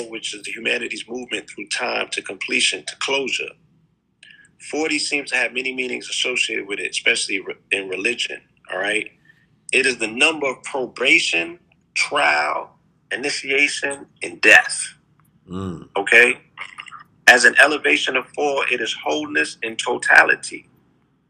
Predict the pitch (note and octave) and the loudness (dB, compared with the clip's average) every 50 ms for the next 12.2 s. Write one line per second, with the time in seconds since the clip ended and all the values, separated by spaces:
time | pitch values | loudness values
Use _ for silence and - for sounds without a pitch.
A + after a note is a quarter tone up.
0 | _ _ _ _ _ _ _ _ _ _ - - - - - - B2+ C#3 - B2+ | _ _ _ _ _ _ _ _ _ _ -20 -20 -20 -8 0 2 4 4 4 2
1 | B2 - - - - - - D3 - D3 C#3+ - D3 - - D3+ D3+ D3 D3 - | 0 0 2 4 6 8 8 6 6 2 0 -2 -2 -2 2 2 4 4 4 2
2 | - D3 C#3 C#3+ - C3 B2+ B2+ B2 B2 - B2+ C3 C3 C3 C3+ C3 - - C3+ | 2 0 2 2 4 4 4 4 4 2 0 2 2 4 4 2 2 2 0 0
3 | B2+ B2+ B2 - - C3 C3 C3 B2 A#2 G#2+ - - - - C#3+ D3+ D3 C#3+ B2+ | 0 0 0 0 0 2 4 4 2 2 0 -4 -8 -10 -4 0 0 2 2 0
4 | - - A2+ A2+ G#2+ G#2 - - - - - - _ - - - - - _ - | 0 0 0 2 2 2 4 4 4 4 2 -6 _ -20 -18 -18 -20 -20 _ -2
5 | - C#3+ D3 C#3+ C#3+ C3 - C#3+ C3+ C3 - - A#2+ G#2+ - - A#2 A#2 B2 - | 4 6 6 6 6 4 0 0 0 0 0 -2 -2 -2 -2 0 2 2 2 2
6 | B2 A#2+ B2 C3 C3 C3 A#2+ A#2 A2 - - B2+ B2+ B2 B2 B2 - A#2 A#2+ A#2+ | 0 0 0 0 0 0 -2 -4 -4 -6 -4 -2 -2 -2 -2 -2 0 0 0 0
7 | A#2 A2+ - - A2 - - - - - B2+ B2+ B2 A#2+ - - - A2+ - - | 0 -2 -2 -4 -4 -4 -6 -6 -6 -4 -2 -2 -2 -2 -2 -2 -4 -4 -4 -6
8 | - - - A2+ A#2 A#2+ A#2+ A#2 - - - - - - - - - _ _ _ | -8 -8 -6 -4 0 2 2 2 0 -2 -6 -10 -10 -8 -10 -10 -10 _ _ _
9 | _ _ _ - G#2 A2 - - - C#3+ C#3+ C#3+ C3+ A#2+ G2+ - - A#2 B2 B2+ | _ _ _ -8 -6 -6 -6 -4 -2 -2 0 0 -2 -2 -4 -6 -4 -2 0 0
10 | C3+ C#3+ C#3 C3+ - - - C3 B2 B2 A#2+ A#2+ - - - - B2+ A#2+ A#2 A2+ | 0 -2 -2 -4 -6 -4 -4 -2 -2 -2 0 0 -2 -2 -2 -4 -6 -4 -4 -4
11 | A2+ A2 - - - G2+ G2 F#2+ A2+ B2 B2+ B2+ A#2+ - - - - - - - | -6 -6 -8 -6 -6 -6 -4 -2 -2 -2 -2 -2 -6 -10 -14 -14 -14 -12 -10 -10
12 | - - - | -10 -10 -10